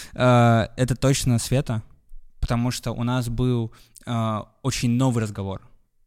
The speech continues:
То есть как будто все разговоры, э, которые у нас проходили, они в-, в-, где-то вот недалеко от смысла жизни, да? А,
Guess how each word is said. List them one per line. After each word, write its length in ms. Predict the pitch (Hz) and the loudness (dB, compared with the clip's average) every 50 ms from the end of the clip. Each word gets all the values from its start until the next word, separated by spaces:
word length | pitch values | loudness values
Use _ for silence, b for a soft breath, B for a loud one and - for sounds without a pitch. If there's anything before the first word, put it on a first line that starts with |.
| _ _ - | _ _ -8
То 80 | - 123 | -6 -4
есть 300 | 120 117 113 - - - - - | -4 -4 -6 -10 -14 -16 -14 -12
как 160 | - 123 131 | -12 -10 -6
будто 200 | 147 160 - 131 | -6 -4 -4 -4
все 300 | - - - - 160 143 | -6 -6 -4 -2 0 0
разговоры, 560 | 127 120 113 120 117 113 113 107 98 - - | 0 -2 -4 -4 -4 -4 -4 -2 -4 -4 -6
э, 400 | - - - 110 101 101 98 98 110 | -8 -12 -14 -12 -10 -10 -10 -10 -10
которые 240 | - 101 - 110 107 | -10 -10 -8 -6 -6
у 40 | 101 | -6
нас 140 | 98 - - | -6 -8 -10
проходили, 540 | - - - 117 120 156 214 226 175 139 B B B B B | -12 -12 -10 -8 -6 -4 -4 -4 -4 -6 B B B B B
они 520 | - 113 117 131 143 147 147 139 131 120 b b b | -6 -4 -4 -2 -2 -2 -2 -2 -4 -4 b b b
в-, 220 | b 117 110 - - | b -14 -14 -14 -14
в-, 200 | - 117 113 - _ | -12 -14 -14 -14 _
где-то 420 | 127 139 - 120 151 143 - 147 | -16 -12 -4 0 0 0 0 0
вот 160 | 139 135 - - - | -6 -6 -10 -10 -8
недалеко 440 | 139 131 127 123 131 139 - 160 151 | -4 -4 -2 -2 -4 -4 -4 -4 -6
от 120 | 135 - | -4 -4
смысла 460 | - 143 135 131 - - - 113 107 | -4 -2 -2 0 0 -2 -2 -2 -2
жизни, 340 | 104 117 117 104 98 98 95 | 0 0 -2 -2 -2 -6 -8
да? 320 | 95 104 110 139 180 196 - _ _ _ - | -6 -4 -4 -4 -4 -4 -8 _ _ _ -4
А, 520 | 120 117 113 113 113 113 110 110 107 110 | -2 0 0 2 2 2 0 0 -2 -2